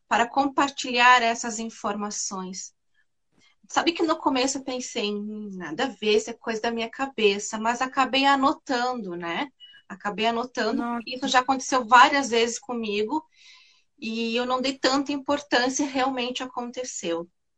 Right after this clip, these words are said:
Speaker 1: E quando, quando, quando essa intuição foi es-, muito expansiva, eu anotei,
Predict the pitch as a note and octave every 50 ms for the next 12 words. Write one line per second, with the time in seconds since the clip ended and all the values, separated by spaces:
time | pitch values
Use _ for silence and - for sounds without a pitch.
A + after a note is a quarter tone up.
0 | _ - - - - - - _ _ G#3+ G#3+ - - A#3+ - C4+ D#4 D#4 - -
1 | - C#4 C#4 D#4 F4 E4+ - - - - G#3 - - B3+ C4+ D#4 D4+ D4 C#4+ -
2 | C#4 C#4 C4 C#4 B3+ C4 - - C4 B3 B3+ - - - C4 A#3+ B3+ B3+ - -
3 | A3+ - - - A#3 A#3+ B3 C#4 E4 E4 D4+ C4+ - - A#3+ A#3+ B3+ B3+ - -
4 | B3 A#3+ B3 A#3 C4 A#3+ A#3+ A#3+ B3 - F#3+ F#3+ G3+ G#3 - _ _ _ - A#3+
5 | G#3+ G#3 G#3 G#3+ A3 -